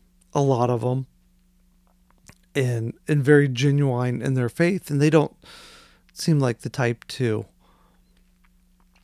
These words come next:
take the credit for themselves for what they do.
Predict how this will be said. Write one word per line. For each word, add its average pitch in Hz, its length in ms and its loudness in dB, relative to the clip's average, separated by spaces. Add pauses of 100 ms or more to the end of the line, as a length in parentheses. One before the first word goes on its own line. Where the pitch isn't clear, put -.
(360)
take 151 240 -2
the 123 120 -4
credit - 440 0
for - 140 -4
themselves 120 580 -2
for - 180 -6
what 120 180 -2
they 123 120 -2
do. 120 400 -2